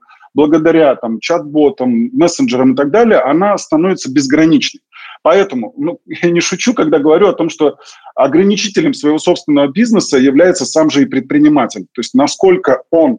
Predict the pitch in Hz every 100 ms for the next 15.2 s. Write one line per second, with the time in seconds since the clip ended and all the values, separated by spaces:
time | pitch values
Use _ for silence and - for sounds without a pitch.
0 | _ 120 123 147 170 143 127 135 139 156
1 | 151 160 - 120 - 214 156 - 127 -
2 | 139 139 - 131 160 160 254 262 - -
3 | - - - 233 - - - 156 156 214
4 | 208 - 156 143 156 135 151 160 190 196
5 | 143 117 131 120 117 - 147 - 185 156
6 | - 131 156 160 139 135 131 107 - _
7 | - 131 160 - - _ _ 143 175 196
8 | 170 139 - 139 139 135 139 117 120 127
9 | 131 202 208 202 190 - - - - _
10 | 123 123 170 165 151 131 120 - _ _
11 | - 170 143 - - 151 170 143 147 156
12 | 165 156 127 123 - 151 127 139 127 214
13 | 185 - 170 160 - 165 147 143 160 143
14 | - - 147 147 135 127 143 208 208 202
15 | 156